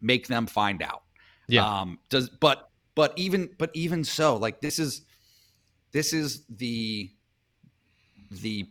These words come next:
Speaker 1: potency of this Penn State team and of what James Franklin has tried to do in previous years, which is that against a lot of the offenses that Penn State is going to face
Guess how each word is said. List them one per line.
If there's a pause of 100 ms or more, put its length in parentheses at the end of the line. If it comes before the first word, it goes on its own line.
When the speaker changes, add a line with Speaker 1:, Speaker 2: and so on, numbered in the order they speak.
(180)
Speaker 1:
potency (160)
of
this
Penn
State
team (320)
and (100)
of
what
James
Franklin
has
tried
to
do
in
previous
years, (300)
which
is
that (1600)
against
a
lot
of
the
offenses
that
Penn
State
is
going
to
face